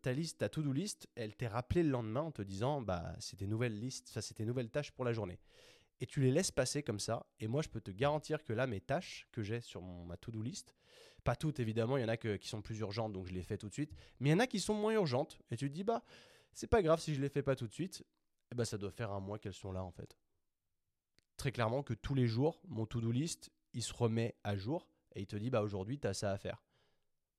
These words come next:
Et à chaque fois, je les fais pas parce que j'ai l'habitude de revoir tout le temps les mêmes. Et je fais, « Bon, bah, ok. »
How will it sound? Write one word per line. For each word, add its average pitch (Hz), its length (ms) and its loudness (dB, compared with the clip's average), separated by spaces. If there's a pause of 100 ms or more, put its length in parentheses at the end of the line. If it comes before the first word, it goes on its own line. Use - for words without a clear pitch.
(200)
Et 113 40 -2
à - 20 -2
chaque 101 80 -2
fois, 143 100 4
je 156 60 0
les 143 80 2
fais 110 140 -4
pas 160 180 6
parce 151 140 0
que 107 80 -4
j'ai 110 100 -2
l'habitude 110 360 -4
de 131 60 0
revoir 104 220 -2
tout - 80 -8
le 117 60 -6
temps 123 100 -2
les 120 140 2
mêmes. 120 240 0
Et 90 80 -8
je - 40 -14
fais, « - 140 -8
Bon, 101 120 -4
bah, 90 300 -4
ok. » 87 200 -8